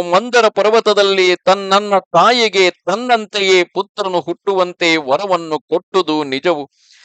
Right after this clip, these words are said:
ನಾನು ವಿಶ್ವಕರ್ಮನಿಗೆ ಮಗನು, ಶಿಲ್ಪವಿದ್ಯೆಯಲ್ಲಿ ನಾನು ಆತನಿಗೆ ಸಾಟಿಯಾಗಿರುವೆನು. ಆದರೆ ಇದುವರೆಗೆ ಆ ವಿಷಯ ಒಂದು ನನ್ನ ನೆನಪಿಗೆ ಬಾರದೆ ಹೋಯಿತು. ಈ ಸಮುದ್ರ ರಾಜನೇ ನನಗೆ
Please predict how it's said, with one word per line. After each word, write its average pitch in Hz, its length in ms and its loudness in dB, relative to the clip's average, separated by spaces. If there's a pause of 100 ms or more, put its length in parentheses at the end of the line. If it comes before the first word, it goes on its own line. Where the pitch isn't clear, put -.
(180)
ನಾನು 185 480 2
ವಿಶ್ವಕರ್ಮನಿಗೆ 165 1000 0
ಮಗನು, 143 380 0 (460)
ಶಿಲ್ಪವಿದ್ಯೆಯಲ್ಲಿ 220 1080 0
ನಾನು 185 340 0 (100)
ಆತನಿಗೆ 180 600 2
ಸಾಟಿಯಾಗಿರುವೆನು. 160 960 0 (480)
ಆದರೆ 175 380 4 (400)
ಇದುವರೆಗೆ 233 760 2 (120)
ಆ 196 100 4 (220)
ವಿಷಯ 233 340 0 (160)
ಒಂದು 196 540 0
ನನ್ನ 185 380 2
ನೆನಪಿಗೆ 170 720 0 (100)
ಬಾರದೆ 160 500 2
ಹೋಯಿತು. 151 460 -4 (520)
ಈ 220 240 0
ಸಮುದ್ರ 202 580 -2
ರಾಜನೇ 185 600 2
ನನಗೆ 170 420 -2